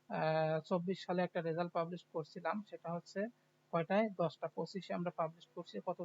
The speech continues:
তারিখে? এই দেখুন, এখানে আমাদের তারিখ তো আঠাইশে মার্চ দুই হাজার চব্বিশ। তো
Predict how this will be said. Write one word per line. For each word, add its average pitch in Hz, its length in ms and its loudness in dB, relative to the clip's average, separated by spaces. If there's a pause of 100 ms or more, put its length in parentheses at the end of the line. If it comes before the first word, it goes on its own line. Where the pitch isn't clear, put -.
তারিখে? 180 340 0
এই 190 100 -2
দেখুন, 165 220 -4
এখানে 170 180 -10
আমাদের 180 220 -10
তারিখ - 240 -6
তো - 40 -10 (280)
আঠাইশে 165 400 -2
মার্চ 160 180 -4 (100)
দুই 160 100 -20
হাজার - 220 -20
চব্বিশ। - 280 -20 (640)
তো - 40 -4